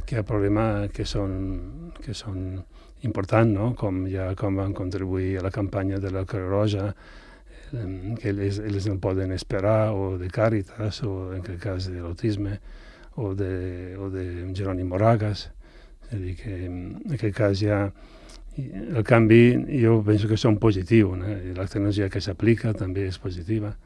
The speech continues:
I la, però els valors de la marxa s'han mantingut, eh, idèntic al,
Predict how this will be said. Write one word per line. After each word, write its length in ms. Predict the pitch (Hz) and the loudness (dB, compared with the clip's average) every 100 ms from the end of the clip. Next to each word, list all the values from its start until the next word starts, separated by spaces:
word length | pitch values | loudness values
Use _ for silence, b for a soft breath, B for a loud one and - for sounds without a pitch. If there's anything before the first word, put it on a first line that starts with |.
| b b b b b b - | b b b b b b -16
I 160 | - | -10
la, 140 | 117 107 | -6 -6
però 240 | - 104 | -2 0
els 80 | 107 | 4
valors 280 | 107 110 104 | 4 4 4
de 80 | 107 | 4
la 60 | |
marxa 440 | 110 107 104 127 117 110 | 6 4 4 4 4 2
s'han 180 | 123 101 | 0 0
mantingut, 600 | 101 95 92 95 95 - | 0 -2 -4 -4 -4 -6
eh, 360 | 95 92 87 95 | -8 -8 -8 -8
idèntic 540 | 95 98 95 101 95 | -4 -4 -4 -6 -8
al, 160 | 113 95 | -10 -10